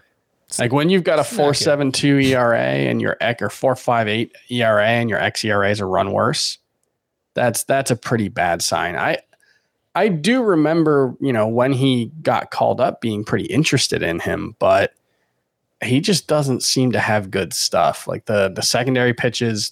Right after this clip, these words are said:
Speaker 1: don't get many swinging strikes. The fastball is well below average in speed and spin rate. And so I don't see how he gets it done, especially 'cause he's got pretty mediocre control. So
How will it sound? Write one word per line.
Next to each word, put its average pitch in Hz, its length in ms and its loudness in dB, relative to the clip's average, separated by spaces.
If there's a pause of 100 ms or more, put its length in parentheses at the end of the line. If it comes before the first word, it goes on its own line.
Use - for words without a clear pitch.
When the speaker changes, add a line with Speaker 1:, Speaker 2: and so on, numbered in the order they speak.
Speaker 1:
don't 107 300 0
get 110 200 0
many 107 280 -2
swinging 90 400 -4
strikes. 104 600 0
The - 60 -12
fastball 98 640 0
is 92 200 -8 (680)
well 131 320 0
below 127 300 2
average 110 420 2
in 95 120 -8
speed 104 600 -2
and 92 300 -4
spin 139 320 0
rate. 123 360 2
And 107 140 -8
so 101 520 -2 (1160)
I 135 160 2
don't 156 180 2
see 151 200 2
how 139 220 2
he 127 160 0
gets 117 260 -2
it - 160 -8
done, 107 220 2
especially 131 400 -2
'cause 135 180 -2
he's 117 220 -2 (140)
got 117 280 -2 (140)
pretty 113 400 -2 (160)
mediocre 104 560 0
control. - 600 -4 (560)
So 95 480 -2